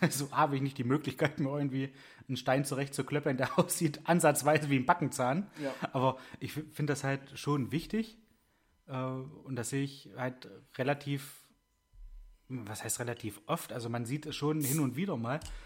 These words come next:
Speaker 1: äh, so Leute, wo halt einfach ein Zahn fehlt, den man auch, also wo man das auch sieht.
Speaker 2: Ich find's furchtbar.
Speaker 1: Und ja, so möchte ich halt auch nicht rumlaufen.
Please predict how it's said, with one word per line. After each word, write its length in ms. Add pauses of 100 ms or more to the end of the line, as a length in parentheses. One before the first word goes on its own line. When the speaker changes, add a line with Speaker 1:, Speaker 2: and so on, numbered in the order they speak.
(500)
Speaker 1:
äh, 340
so 180
Leute, 640 (320)
wo 160
halt 160
einfach 260
ein 100
Zahn 280
fehlt, 240 (800)
den 120
man 160
auch, 220
also 220 (160)
wo 100
man 140
das 140
auch 140
sieht. 400 (400)
Speaker 2:
Ich 100
find's 180
furchtbar. 260
Speaker 1:
Und 200 (140)
ja, 300
so 180
möchte 260
ich 100
halt 100
auch 100
nicht 100
rumlaufen. 500